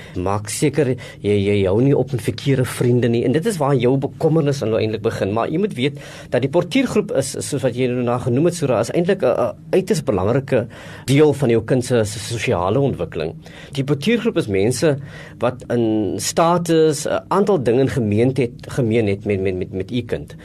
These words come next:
Dis natuurlik hulle ouderdom is een belangrike faset. Dit gaan kinders hê van min of meer dieselfde ouderdom en jy gaan baie keer 'n bietjie bekommerd wees as jou kind uithang met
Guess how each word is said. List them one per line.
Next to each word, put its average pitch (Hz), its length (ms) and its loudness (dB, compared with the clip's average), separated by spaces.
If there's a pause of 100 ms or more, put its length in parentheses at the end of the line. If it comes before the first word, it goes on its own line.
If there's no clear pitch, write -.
(120)
Dis 117 120 -4
natuurlik 151 400 0
hulle 127 260 2
ouderdom 151 380 4
is 139 160 -2
een 151 140 2
belangrike 113 480 0
faset. 98 380 -4
Dit - 160 -10
gaan - 180 -4
kinders 196 280 0
hê 175 80 2
van 139 160 2
min 131 120 4
of 147 100 0
meer 160 120 4
dieselfde 147 800 0
ouderdom 127 480 2 (360)
en 110 60 -2
jy 113 60 2
gaan 143 160 2
baie 151 140 4
keer 160 460 2 (180)
'n 104 60 -4
bietjie 123 220 0
bekommerd 156 440 0
wees 135 220 2
as 110 100 -2
jou 113 140 2
kind 139 300 0
uithang 135 400 0
met 117 220 -2